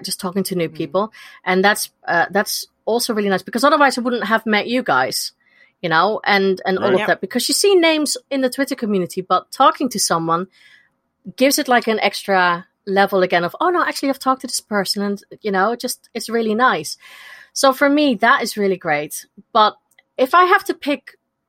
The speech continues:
Speaker 1: shows out that really stand out for me, I have to go to a little bit, like,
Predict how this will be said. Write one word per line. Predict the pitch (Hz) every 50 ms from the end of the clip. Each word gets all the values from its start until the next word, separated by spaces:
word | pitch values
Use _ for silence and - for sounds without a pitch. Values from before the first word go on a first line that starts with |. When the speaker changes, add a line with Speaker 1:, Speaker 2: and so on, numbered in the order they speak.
| _ -
Speaker 1:
shows | - - - - 262 247 240 247 240 - -
out | 220 196 185 185
that | 180 180
really | 196 180 190 247 277 294 277
stand | - - - 254 233 226 226
out | 214 208 - -
for | - - 202 190
me, | 185 180 156 143 143 175 _ _ _ _ _ -
I | 175
have | 185 254 269 -
to | -
go | 262 277 254 240 220
to | - - 233
a | 226
little | 220 220 208 190
bit, | 196 175 -
like, | 180 165 165 165 -